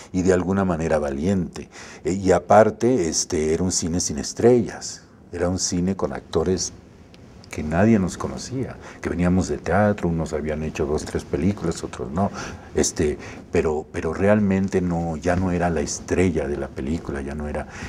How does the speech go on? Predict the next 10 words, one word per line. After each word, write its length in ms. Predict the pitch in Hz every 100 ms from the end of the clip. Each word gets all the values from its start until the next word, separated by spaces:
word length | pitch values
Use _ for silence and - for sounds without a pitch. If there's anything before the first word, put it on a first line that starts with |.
| 78
esta 240 | - - 82
cosa 380 | - 78 -
comercial, 840 | - 80 69 65 - 85 80 76 67
¿no? 260 | 76 98 73
Del 180 | 69
cine 340 | - - 76 73
cien 400 | - - 85 71
por 160 | - 71
ciento 240 | 73 67
comercial. 580 | - 76 - 175 151